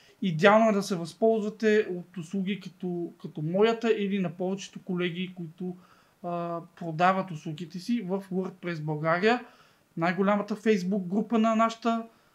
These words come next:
а, общност. Оставям линк в описанието. Можете да си направите проучване, а, да зададете въпроси, за да прецените дали правилно ще изберете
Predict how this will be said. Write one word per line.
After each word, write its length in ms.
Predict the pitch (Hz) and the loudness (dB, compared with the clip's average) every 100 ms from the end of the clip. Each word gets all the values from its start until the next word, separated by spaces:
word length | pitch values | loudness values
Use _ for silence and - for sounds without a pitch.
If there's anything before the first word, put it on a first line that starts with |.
| _ _ | _ _
а, 160 | 208 214 | 0 6
общност. 440 | 226 226 - 240 | 6 6 -2 -6
Оставям 500 | 226 - 196 190 180 | -6 2 2 4 0
линк 200 | 175 175 | -4 -4
в 280 | 160 160 - | -6 -8 -12
описанието. 960 | 165 - - 202 208 220 220 233 233 233 _ _ _ _ _ _ _ _ _ _ _ _ _ | -14 -12 0 2 2 0 -2 0 0 -4 _ _ _ _ _ _ _ _ _ _ _ _ _
Можете 580 | 214 220 202 214 247 247 | 2 4 4 0 0 -2
да 220 | 185 202 | -2 -2
си 140 | 208 208 | -2 -2
направите 580 | 190 202 208 208 208 | -2 2 2 2 -4
проучване, 800 | - 175 196 - 247 240 262 262 - _ _ _ - | -4 -2 -2 0 6 8 8 4 -2 _ _ _ -6
а, 200 | 190 196 | -4 -2
да 180 | 170 | -2
зададете 540 | 185 180 175 165 202 233 | -4 -2 0 0 0 0
въпроси, 800 | 208 - 202 233 - 254 247 247 - _ - | -2 0 2 2 2 0 0 -4 -16 _ -10
за 200 | 185 185 | -8 -2
да 220 | 196 190 | -2 -2
прецените 680 | 190 185 202 196 226 233 | -4 -2 4 4 4 0
дали 480 | 175 190 175 208 214 - _ _ _ _ _ _ _ _ _ | -2 -2 0 -2 -2 -8 _ _ _ _ _ _ _ _ _
правилно 760 | 190 208 214 208 196 196 247 - | 2 4 6 4 4 2 -2 -8
ще 200 | - 196 | -10 -6
изберете 800 | 180 156 185 196 196 214 208 202 | -4 0 2 2 2 0 0 -2